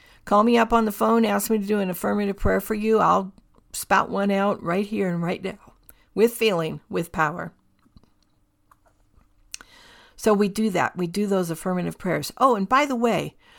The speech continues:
if you can't know this truth for yourself, that's where you call up someone like me and you say, "Can you know this truth for me?" And I will know it for you until you get to the place where you can know it for yourself.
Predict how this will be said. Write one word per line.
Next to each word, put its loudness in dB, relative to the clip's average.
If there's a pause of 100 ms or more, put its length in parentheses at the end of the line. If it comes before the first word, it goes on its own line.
(140)
if -2
you 6
can't -2
know 2
this -2
truth -2
for -4
yourself, 0 (280)
that's 4
where 2
you -2
call 2
up -4
someone 0
like -4
me 0
and -2
you -4
say, -6
"Can -4
you 0
know -2
this -6
truth -2
for -6
me?" -4
And -6
I -2
will 0
know 0
it -6
for -2
you -4 (360)
until -2
you 0
get -4
to -8
the -6
place -2
where -4
you -8
can -8
know -4
it -10
for -12
yourself. -10